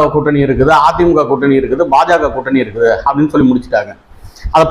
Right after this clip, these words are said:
பார்த்ததுக்கு அப்புறம் தான் வந்து இந்த வீடியோ வந்து நம்ம வந்து முழுசா பார்க்கணும் அப்படின்னு சொல்லி அந்த வீடியோ வந்து முழுசும் பார்த்தேன். அதுல அண்ணன் வந்து பல விஷயங்கள் வந்து சொல்லியிருந்தாங்க. அதுல உண்மை சம்பவங்கள் நிறைய சொல்லியிருந்தாங்க. அவரு வந்து யார் யாரெல்லாம் எடுத்து எந்தெந்த செய்திகள்லாம் பேசினாரோ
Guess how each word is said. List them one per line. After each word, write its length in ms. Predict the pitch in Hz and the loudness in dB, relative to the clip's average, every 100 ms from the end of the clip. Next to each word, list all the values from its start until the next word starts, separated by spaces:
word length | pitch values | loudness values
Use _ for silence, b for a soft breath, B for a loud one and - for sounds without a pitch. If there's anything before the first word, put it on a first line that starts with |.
| 160 | 0
பார்த்ததுக்கு 520 | 214 - 220 185 170 | 0 0 0 2 2
அப்புறம் 200 | 139 160 | 0 0
தான் 80 | 190 | 2
வந்து 140 | 180 180 | 2 2
இந்த 100 | 165 | 2
வீடியோ 180 | 175 165 | 2 2
வந்து 140 | 170 | 0
நம்ம 120 | 165 | 0
வந்து 140 | 156 156 | 0 2
முழுசா 240 | 156 156 147 143 | 2 2 0 2
பார்க்கணும் 420 | 139 143 123 107 | 2 0 0 0
அப்படின்னு 260 | 113 143 143 | 0 0 0
சொல்லி 140 | 156 185 | 2 0
அந்த 120 | 151 | 0
வீடியோ 160 | 160 160 | 0 0
வந்து 140 | 147 | 0
முழுசும் 320 | 139 139 147 120 | -2 -4 -2 -2
பார்த்தேன். 320 | 113 160 196 B B | -2 -4 -4 B B
அதுல 180 | 156 147 | 2 2
அண்ணன் 240 | 170 180 151 | 2 2 0
வந்து 120 | 170 151 | 0 0
பல 160 | 151 | 0
விஷயங்கள் 340 | 139 175 165 147 | 0 0 2 0
வந்து 140 | 143 | -2
சொல்லியிருந்தாங்க. 440 | 151 143 127 117 175 165 | -2 0 0 0 0 0
அதுல 160 | 143 | 0
உண்மை 240 | 160 190 185 | 0 0 0
சம்பவங்கள் 400 | 165 151 143 151 135 | 0 0 0 0 0
நிறைய 160 | 143 - | 0 -2
சொல்லியிருந்தாங்க. 500 | 143 147 123 107 110 185 - B B B - 110 | 0 0 0 -2 0 -2 -4 B B B -2 0
அவரு 320 | 156 196 196 185 | 4 4 6 4
வந்து 240 | 196 214 190 170 | 2 2 4 4
யார் 180 | 180 180 | 4 4
யாரெல்லாம் 340 | 170 170 165 | 2 0 -2
எடுத்து 280 | 151 165 170 156 | -4 -2 0 0
எந்தெந்த 280 | 165 160 - | 0 -2 -2
செய்திகள்லாம் 420 | 156 151 156 147 156 | 0 2 0 0 -2
பேசினாரோ 520 | 156 151 131 123 | 0 0 0 2